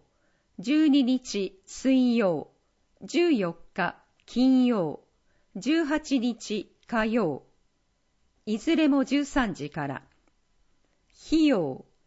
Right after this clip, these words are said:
システム利用料二百二十円、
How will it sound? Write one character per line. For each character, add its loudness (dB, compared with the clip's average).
シ -6
ス -16
テ 0
ム 2
利 2
用 2
料 -4
二 0
百 0
二 2
十 -2
円、 -6